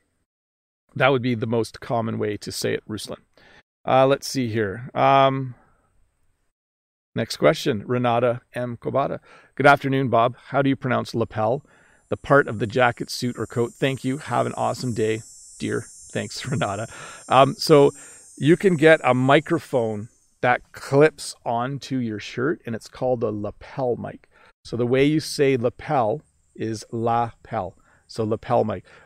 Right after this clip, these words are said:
I use this style of mic, but I could also use a lapel mic. Thanks, Renata. That's a great question. Uh, next question from Adolfo Luengo. Um,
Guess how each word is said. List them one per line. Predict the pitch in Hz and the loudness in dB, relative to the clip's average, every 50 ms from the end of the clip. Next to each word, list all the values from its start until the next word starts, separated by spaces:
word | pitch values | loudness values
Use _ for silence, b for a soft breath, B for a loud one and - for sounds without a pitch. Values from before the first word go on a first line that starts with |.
| b | b
I | b 131 135 147 | b 6 6 6
use | 151 147 139 135 120 104 | 6 6 4 4 2 0
this | 113 131 143 139 | 0 0 0 0
style | - - - 147 147 147 143 | -2 -2 0 2 2 2 2
of | 139 | 0
mic, | 131 147 165 180 - | 0 -2 -2 -2 -2
but | - 123 | -2 -2
I | 120 117 | -2 -2
could | - - 123 | -4 -4 -6
also | - 113 117 117 - - 123 | -4 -4 -4 -4 -4 -6 -6
use | 110 107 110 110 104 - - | -4 -4 -4 -6 -6 -8 -8
a | - 101 | -8 -8
lapel | 95 90 - - - 110 104 101 | -8 -8 -10 -10 -6 -4 -4 -4
mic. | 98 - - - - _ b b b b b b b | -6 -8 -14 -16 -20 _ b b b b b b b
Thanks, | - 147 135 - | 0 0 2 2
Renata. | 139 113 107 107 113 123 | 0 0 2 2 2 0
That's | 110 113 - - | -2 -4 -6 -8
a | |
great | - - 107 - - | -8 -6 -6 -6 -2
question. | - 135 139 - - - - _ _ _ _ - - - - - - - - _ _ _ _ _ _ _ _ _ _ _ - | -2 -2 -2 -4 -6 -14 -16 _ _ _ _ -20 -20 -20 -20 -20 -20 -20 -20 _ _ _ _ _ _ _ _ _ _ _ -6
Uh, | - 135 143 131 | -4 -2 0 0
next | 131 131 - - | 0 -2 -2 -2
question | - 139 131 - - 113 98 | -2 -2 -2 -2 -4 -10 -8
from | - - 143 131 107 90 b b b b b b b b b | -2 2 2 2 2 0 b b b b b b b b b
Adolfo | 113 110 101 - 143 139 139 127 - 151 139 135 139 | -4 -2 2 6 8 8 8 6 6 6 6 6 6
Luengo. | - 127 131 127 127 131 127 113 107 92 - - _ _ _ _ - | 4 2 2 2 2 2 0 -2 -2 -4 -6 -12 _ _ _ _ -4
Um, | - 131 139 139 - | -2 -2 -2 -2 -6